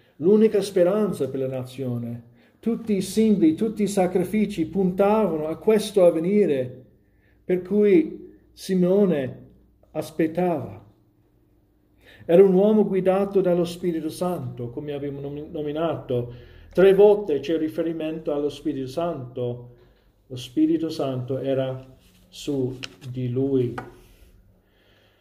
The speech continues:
Lui ha ricevuto una rivelazione da Dio, versetto ventisei.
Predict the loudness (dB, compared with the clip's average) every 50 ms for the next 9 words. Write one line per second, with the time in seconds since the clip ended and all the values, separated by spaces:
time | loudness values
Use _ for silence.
0 | _ _ _ _ _ _ _ _ _ _ _ 0 2 6 8 8 8 8 8 4
1 | 2 0 0 0 0 2 0 0 0 2 2 4 4 6 4 4 2 0 -4 -12
2 | -18 _ _ _ _ _ _ _ _ _ -2 0 4 4 4 6 4 4 4 4
3 | 4 2 2 0 2 4 4 4 4 4 2 0 -2 -4 -4 -6 -6 -4 -4 -6
4 | -6 -8 -12 -20 -20 _ _ -16 -10 -10 -8 -4 -4 -4 -4 -2 -4 -4 -4 -4
5 | -6 -8 -12 -8 -2 0 2 2 2 2 0 -4 -8 -12 -20